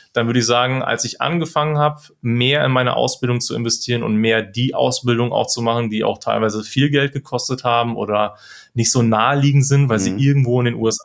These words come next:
Speaker 1: A sind, dann, äh, ging's ab. Oder ging's mehr ab,
Speaker 2: Mhm.
Speaker 1: sagen wir so, ja.
Speaker 2: Okay. Dann, falls ihr Fragen habt für die nächste Episode, gerne in die Kommentare.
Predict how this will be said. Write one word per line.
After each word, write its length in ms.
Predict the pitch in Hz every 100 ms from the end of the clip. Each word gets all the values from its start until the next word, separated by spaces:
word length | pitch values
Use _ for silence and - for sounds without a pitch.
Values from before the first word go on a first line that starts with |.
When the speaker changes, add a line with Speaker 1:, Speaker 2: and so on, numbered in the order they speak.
| 113
Speaker 1:
A 100 | 127
sind, 540 | 131 139 143 - _
dann, 520 | 110 113 120 127 127 127 _ _ -
äh, 320 | 110 107 110
ging's 320 | 123 120 113
ab. 320 | - - - _ _ _ _ _
Oder 160 | - 110
ging's 220 | 123 127
mehr 240 | 127 131 113
ab, 100 | 113
Speaker 2:
Mhm. 180 | 123 139
Speaker 1:
sagen 160 | 123
wir 60 | 107
so, 280 | 104 101 -
ja. 140 | 110 - _ _ _ _ _ _ _ _ _ _ - -
Speaker 2:
Okay. 380 | 110 - 107 82 85 - _ - - - - - _ _ _ -
Dann, 680 | 113 120 127 135 - - _ _ _ _ _ _ _ _ -
falls 540 | - 123 131 101 98
ihr 400 | 127 123 123 113
Fragen 540 | - - 101 110 117 120
habt 280 | 113 110 - -
für 160 | 110
die 100 | 101
nächste 380 | 98 104 104 98
Episode, 840 | 101 - 92 98 104 123 131 127 -
gerne 300 | 98 98 92
in 100 | 85
die 100 | 92
Kommentare. 920 | - 92 87 98 92 98 113 139 127